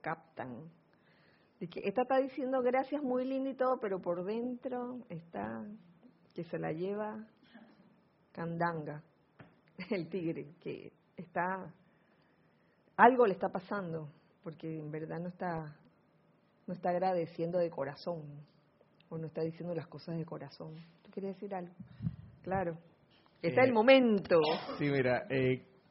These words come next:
Speaker 2: causalmente el día de ayer me sentí, ¿por qué? Porque mi trabajo es un laboratorio de alta categoría para poner en práctica toda esta enseñanza. Es, wow, increíble.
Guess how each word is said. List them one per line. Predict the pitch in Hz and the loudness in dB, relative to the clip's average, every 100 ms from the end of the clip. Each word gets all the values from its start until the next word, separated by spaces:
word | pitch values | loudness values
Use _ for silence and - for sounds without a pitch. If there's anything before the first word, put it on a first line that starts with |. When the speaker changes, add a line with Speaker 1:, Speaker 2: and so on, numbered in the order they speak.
| - - | -16 -2
Speaker 2:
causalmente | 143 139 - 160 156 151 | 0 0 0 -2 -2 -2
el | 147 | 0
día | 147 143 | 4 4
de | |
ayer | 135 135 135 131 | 4 4 2 0
me | 131 | -4
sentí, | 120 117 110 - 117 110 110 117 _ _ _ _ _ _ _ _ _ | -4 -6 -6 -4 -4 -4 -8 -12 _ _ _ _ _ _ _ _ _
¿por | - 120 | -4 -2
qué? | 135 | 0
Porque | 127 117 - | -2 -4 -8
mi | 120 | -6
trabajo | 131 127 151 165 | 0 2 4 4
es | 160 - - | 2 -2 -8
un | 151 | -2
laboratorio | 147 135 113 110 123 123 127 127 131 - _ _ _ | 2 2 2 0 0 2 0 -2 -4 -14 _ _ _
de | 104 104 | -6 -2
alta | 113 120 - 113 | 0 -2 -2 -2
categoría | 110 101 98 95 98 101 | -2 0 0 0 0 -2
para | 92 90 | -2 -4
poner | 90 92 98 | -2 -4 -4
en | 95 | -2
práctica | 104 101 104 98 98 - | -2 -2 -2 -2 -4 -2
toda | 135 139 139 131 117 107 | 4 8 10 10 8 6
esta | 110 | 2
enseñanza. | 107 101 92 87 85 85 - 101 107 | 0 0 -4 -4 -4 -6 -6 -2 0
Es, | 117 135 - - - - _ | 2 0 -4 -20 -20 -20 _
wow, | 95 98 78 - - - - - 165 - _ _ _ | 2 4 4 -2 -14 -20 -20 -20 -20 -20 _ _ _
increíble. | 120 101 104 101 90 | -8 -4 0 2 0